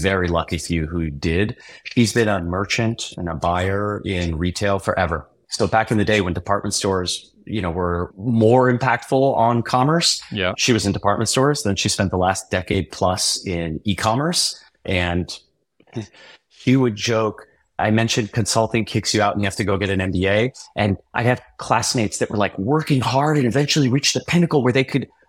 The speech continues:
Speaker 1: own the four Ps, price, product, placement, promotion.
Speaker 2: Yeah.
Speaker 1: And she was like, "Why'd you guys do that? I owned those the day I got out of college." <laughs>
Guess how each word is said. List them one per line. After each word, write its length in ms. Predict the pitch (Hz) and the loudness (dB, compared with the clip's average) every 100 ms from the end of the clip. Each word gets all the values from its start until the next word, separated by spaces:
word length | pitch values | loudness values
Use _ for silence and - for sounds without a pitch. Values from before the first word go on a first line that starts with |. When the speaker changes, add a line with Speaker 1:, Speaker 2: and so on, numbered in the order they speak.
| - | -2
Speaker 1:
own 200 | 127 131 | 2 2
the 80 | 120 | 0
four 340 | - 127 123 | 0 2 2
Ps, 640 | - 113 120 131 - - - | 2 4 4 4 0 -6 -4
price, 340 | 110 104 - | 0 2 0
product, 460 | - 101 98 95 - | 0 0 0 -4 -4
placement, 400 | 98 - 104 - | -2 0 -2 -2
promotion. 560 | 104 98 104 151 156 - - | 0 0 2 2 2 -2 -4
Speaker 2:
Yeah. 300 | 110 120 110 | -2 0 -2
Speaker 1:
And 80 | 107 | -6
she 80 | 151 | -6
was 100 | 127 | -4
like, 120 | 101 _ _ _ _ _ - | -6 _ _ _ _ _ -18
"Why'd 180 | 156 | -14
you 60 | 202 | -8
guys 160 | 175 - | -6 -6
do 120 | 170 | -6
that? 360 | 160 - - - | -6 -8 -12 -10
I 100 | 139 | -4
owned 140 | 156 156 | 0 0
those 160 | 147 | 0
the 80 | 127 | -2
day 240 | 101 123 147 | 0 0 2
I 80 | 127 | 0
got 160 | 131 | -2
out 100 | 120 | -4
of 80 | - | -6
college." 580 | - 143 151 - - - 196 - | -6 -6 -6 -6 -6 -4 -6 -8
<laughs> 180 | 175 - | -18 -14